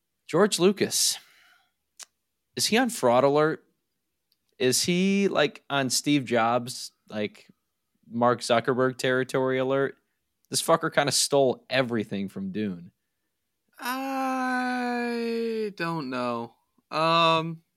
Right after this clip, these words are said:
Speaker 1: The voice is basically the
Speaker 2: The
Speaker 1: Force,
Speaker 2: Force,
Speaker 1: you know,
Speaker 2: yeah.
Speaker 1: Paul Atreides, Luke Skywalker. There's a lot of political jargon with, you know, uh, the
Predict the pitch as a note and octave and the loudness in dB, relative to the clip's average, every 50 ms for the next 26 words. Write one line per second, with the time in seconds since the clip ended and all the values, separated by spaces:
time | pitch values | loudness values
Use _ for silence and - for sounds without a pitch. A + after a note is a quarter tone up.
0 | _ _ _ _ _ _ _ _ _ _ F3 - - F#2+ F#2+ F#2+ F2+ G2+ G#2+ A2 | _ _ _ _ _ _ _ _ _ _ -14 -8 -6 -6 -6 -4 0 4 6 6
1 | A#2 B2 C3 C3+ - - - - - - - - _ _ _ _ _ _ _ _ | 8 8 6 6 4 2 0 0 -2 -4 -6 -10 _ _ _ _ _ _ _ _
2 | _ _ _ - - G2 G2+ G2+ - - A2 A2+ A2 - - - B2 A#2+ A#2 A#2 | _ _ _ -4 -2 -2 -2 -2 -2 0 0 2 2 0 -2 0 0 0 0 -2
3 | - - - C3 B2 B2 C3+ C#3 C#3+ C#3+ D3 D3 C3+ C3+ C3 - G#2+ G#2 G#2+ G#2+ | -8 -6 0 2 4 4 6 6 6 4 4 2 0 -4 -2 -2 -2 0 0 0
4 | - C3 C3 C3 C3 A#2 A#2 A#2+ B2 A#2+ - - B2 A#2+ A#2+ B2 A#2+ B2+ C3 C3+ | 0 -2 -4 0 4 4 6 6 4 2 2 0 2 4 4 4 4 2 2 2
5 | C3+ C3 - - A2+ A#2+ A#2 A#2+ - - - A#2+ A#2+ B2 B2+ C3 B2+ C3+ C#3 C#3 | 0 -2 -4 -4 -4 -4 -2 -2 -2 -2 2 2 2 2 2 0 0 0 0 0
6 | C#3 C#3+ C#3 - - C#3 C3+ C3+ B2+ A2 A2 G2+ - - - _ _ _ _ _ | 0 -2 -2 -2 -4 -2 -2 0 0 -2 -4 -6 -8 -14 -18 _ _ _ _ _
7 | _ _ _ - G#2 A2 A#2 A2 G2+ - _ - C3 C3 C3 C3 C3 B2+ B2+ - | _ _ _ -8 -6 -4 -4 -4 -6 -8 _ -2 0 2 4 4 2 0 2 2
8 | B2+ B2+ B2+ B2 B2+ B2 B2 A2 F#2 D#2+ F#2+ A2 A2 A2+ A#2+ B2 B2 A#2+ C3 C3 | 4 4 6 6 4 4 2 0 -4 -6 -2 0 0 2 2 2 2 2 0 0
9 | C3 B2+ A#2+ A2 G2+ G2+ - - G#2 G2+ G2+ G2+ G2+ G2+ G2+ G2+ G2+ - _ _ | 0 0 0 -2 -2 -4 -4 -8 -8 -6 -6 -6 -6 -8 -8 -10 -10 -14 _ _
10 | _ _ _ _ _ _ _ - F#2 F#2 F#2 F#2+ F2+ - - _ _ _ _ _ | _ _ _ _ _ _ _ -12 -10 -8 -6 -8 -8 -10 -14 _ _ _ _ _
11 | _ G2 F#2 F2+ F2 F2 D#2+ D2+ E2 E2 | _ -6 -4 -4 -4 -6 -6 -8 -10 -12